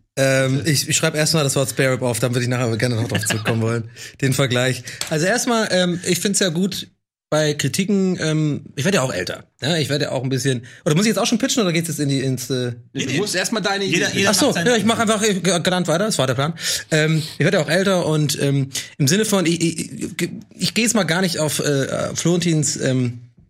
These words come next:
Speaker 1: Vorschlag ein, sondern ich sag mal ganz klar, ich bin ja mittlerweile auch ein bisschen so ein Geschäftsmann. Ja? Ich bin ja. ja jemand, ich denk halt auch wirklich an die Finanzen, ich denk halt dran, hey, wie krieg ich die Kohle rein?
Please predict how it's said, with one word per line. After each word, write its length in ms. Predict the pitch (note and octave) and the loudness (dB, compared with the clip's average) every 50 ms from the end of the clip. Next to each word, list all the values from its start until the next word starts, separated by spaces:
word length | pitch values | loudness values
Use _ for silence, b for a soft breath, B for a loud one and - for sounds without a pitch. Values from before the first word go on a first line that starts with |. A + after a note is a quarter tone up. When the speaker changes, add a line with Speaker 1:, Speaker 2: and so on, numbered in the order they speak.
| _ _ _ - - - | _ _ _ -20 -8 -2
Speaker 1:
Vorschlag 360 | - C3 C#3 - A#2+ A2+ - | -2 0 0 0 0 -2 0
ein, 160 | G#2 C3+ D3 | 0 0 2
sondern 160 | C#3 B2+ B2 | 2 2 0
ich 60 | A2 | 0
sag 100 | - C3+ | 0 0
mal 100 | C3+ C3 | 0 0
ganz 180 | A#2 A#2+ C3 C3 | 0 0 -2 0
klar, 120 | - B2+ | 0 -2
ich 80 | A#2 G#2+ | -2 -2
bin 100 | A#2 A#2+ | -2 -2
ja 60 | A#2+ | 0
mittlerweile 400 | A2 A2+ A#2 A#2 A2 G#2+ G2+ - | 0 0 0 0 0 0 -2 -2
auch 120 | G2+ G2+ - | -4 -4 -4
ein 40 | G#2+ | -2
bisschen 220 | G2 G#2+ A2 G#2 | -2 0 -2 0
so 80 | F#2+ G2 | 0 -2
ein 80 | F#2 | -2
Geschäftsmann. 420 | F#2 - - E2+ - - D#2 D2+ - - _ _ | -2 -2 -4 -2 -4 -6 -8 -8 -14 -20 _ _
Ja? 140 | A2+ C3 C3+ B B B B B B B | -6 -6 -6 B B B B B B B
Ich 60 | B2+ | 0
bin 80 | C3 | 0
ja. 80 | C3+ C3 | 2 4
ja 40 | C3 | 2
jemand, 280 | C3+ C3+ C3+ C3+ C3+ | 2 2 2 0 0
ich 80 | B2 G#2 | -2 -2
denk 240 | - B2 B2+ C3 B2 | -2 -2 0 0 0
halt 160 | B2 A#2+ - | 0 -2 0
auch 240 | A#2 A#2 A2+ G#2+ A#2 | 0 -2 -2 0 -2
wirklich 340 | A#2 A#2+ G#2+ B2 A2 A2 - | -2 -2 0 -2 -2 0 0
an 80 | A#2 | -2
die 80 | A#2 A2+ | -2 0
Finanzen, 460 | - A#2 A#2+ C3+ D#3 D#3 - D3+ C#3 | 0 0 0 2 2 2 2 0 0
ich 100 | B2+ - | -2 0
denk 180 | - B2+ B2+ C3 | -2 -2 0 0
halt 160 | A#2+ A#2 A#2 | -2 0 0
dran, 160 | B2 A#2 A2 | 0 0 2
hey, 200 | G#2 A2+ B2 A#2+ | 2 2 0 0
wie 140 | A2+ A#2 A2 | 0 -2 -2
krieg 160 | - - B2+ | -2 -2 -2
ich 80 | A#2 G#2 | -2 -2
die 100 | - A2 | -2 -2
Kohle 320 | A2 - B2+ B2+ A#2+ G2 | 0 0 2 2 2 2
rein? 240 | G2 F2+ E2+ D2+ - | 0 0 -2 -2 -6